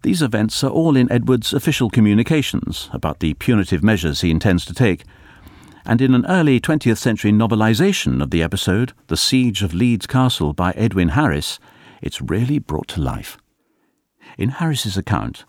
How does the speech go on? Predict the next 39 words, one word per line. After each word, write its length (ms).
the 80
Queen 360
rushes 320
back 180
to 80
London 460
to 120
tell 320
Edward 320
how 200
well 340
their 140
plans 380
worked, 400
and 140
he 100
orders 440
the 80
local 300
sheriffs 480
and 120
barons 480
to 100
assemble 420
their 220
forces 580
at 140
Leeds 260
Castle 560
to 80
besiege 460
it. 200
And 120
here, 260
quoting 360
Edward's 280
letter 200
to 100
them, 220